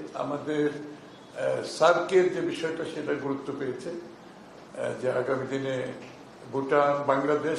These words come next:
কিন্তু এটাই স্বপ্নদ্রষ্টা ছিল এক সময় সার্কের, এবং এটাকে আরো কার্যকরভাবে আমরা কিভাবে এগিয়ে নিয়ে যেতে পারি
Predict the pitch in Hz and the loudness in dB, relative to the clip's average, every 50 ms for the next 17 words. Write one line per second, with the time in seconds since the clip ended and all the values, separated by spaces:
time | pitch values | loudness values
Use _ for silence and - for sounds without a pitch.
0 | - - 160 147 - - 156 151 156 151 151 147 147 143 143 151 180 175 175 170 | -2 -4 -6 -6 -6 -4 -4 -4 -2 -2 -4 -4 -2 -2 0 0 2 0 2 2
1 | 170 170 170 170 170 156 160 147 143 - 165 151 - 170 170 170 165 160 - - | 2 2 2 0 -2 0 0 -2 0 -2 -4 -4 -4 0 4 4 4 4 2 0
2 | 160 151 147 139 135 - - 147 - - - - - - - - - - - - | -4 -4 -4 -4 -4 -2 -2 -2 -2 -2 -4 -8 -8 -10 -10 -12 -16 -18 -18 -20
3 | - - - - - - - - 151 151 143 143 143 175 170 170 - 165 156 151 | -20 -20 -20 -20 -14 -8 -4 -2 -2 0 0 2 2 2 2 2 4 6 6 8
4 | 151 160 160 160 - 160 160 160 160 170 165 - 156 160 151 135 135 147 151 156 | 8 6 4 6 6 4 4 4 2 0 -2 0 0 0 2 4 6 6 6 6
5 | 151 139 139 143 - - 143 135 135 131 131 131 127 120 117 120 120 117 113 113 | 4 4 2 0 -2 -2 0 2 2 2 2 0 0 -2 -2 -4 -4 -4 -4 -6
6 | 113 110 110 - - 107 117 120 123 - | -6 -6 -6 -8 -8 -8 -8 -8 -8 -8